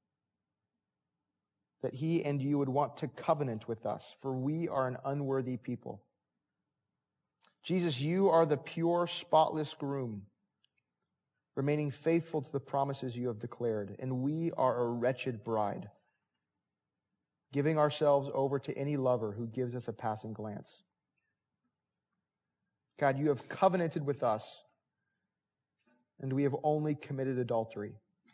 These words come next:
time and time again. Forgive us. Today we reaffirm our love for you that is grounded in your first and primary love for us.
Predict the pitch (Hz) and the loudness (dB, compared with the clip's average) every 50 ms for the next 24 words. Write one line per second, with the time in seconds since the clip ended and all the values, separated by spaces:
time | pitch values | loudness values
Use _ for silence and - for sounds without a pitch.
0 | _ _ _ _ _ _ - - 135 135 131 135 135 127 - 127 123 - - 117 | _ _ _ _ _ _ -6 -2 -2 0 0 -2 -2 -4 -6 -8 -8 -6 -6 -6
1 | 117 117 113 107 107 113 101 98 101 98 - _ _ _ _ _ _ _ _ _ | -4 -4 -6 -6 -6 -6 -6 -6 -8 -12 -16 _ _ _ _ _ _ _ _ _
2 | _ _ _ _ _ _ _ _ _ _ _ _ _ _ _ _ _ _ _ _ | _ _ _ _ _ _ _ _ _ _ _ _ _ _ _ _ _ _ _ _
3 | _ _ _ - _ _ _ - 113 113 120 113 107 95 - - - _ _ _ | _ _ _ -20 _ _ _ -8 -6 -2 -2 -2 -2 -4 -6 -12 -20 _ _ _
4 | _ _ _ _ _ _ _ _ _ _ _ _ _ _ _ _ _ _ _ _ | _ _ _ _ _ _ _ _ _ _ _ _ _ _ _ _ _ _ _ _
5 | _ _ _ _ _ _ _ _ _ _ _ _ _ _ _ _ _ _ _ - | _ _ _ _ _ _ _ _ _ _ _ _ _ _ _ _ _ _ _ -2
6 | - 180 160 165 180 185 185 175 165 165 160 147 151 185 196 196 - - - 196 | 0 2 4 6 8 8 8 8 8 6 4 6 6 6 6 6 4 2 2 4
7 | 185 180 180 180 170 160 160 156 151 147 147 156 147 - - 156 131 123 120 110 | 4 6 6 4 6 6 6 6 8 8 6 6 6 2 -2 -4 -4 -2 -2 -4
8 | 101 101 104 - _ _ _ _ _ _ _ _ _ _ _ _ _ _ _ _ | -4 -6 -10 -14 _ _ _ _ _ _ _ _ _ _ _ _ _ _ _ _
9 | _ - 131 143 139 147 139 127 - - 147 143 151 151 151 156 147 127 113 107 | _ 2 6 6 6 6 6 2 0 0 2 4 6 6 4 4 2 0 -2 -2
10 | - 123 131 131 131 139 143 147 143 143 - - - - 156 139 127 120 - - | -2 -4 -2 -2 0 2 2 2 2 0 -4 -10 -4 0 0 0 0 -2 -6 -12
11 | - - 127 123 - - - - 131 127 123 120 113 107 110 110 107 107 104 104 | -14 -12 -12 -12 -10 -6 0 2 2 2 2 0 -2 -2 -2 -2 0 -2 -2 -2
12 | 101 - - 110 107 101 98 95 - | -4 -6 -8 -6 -4 -4 -4 -6 -8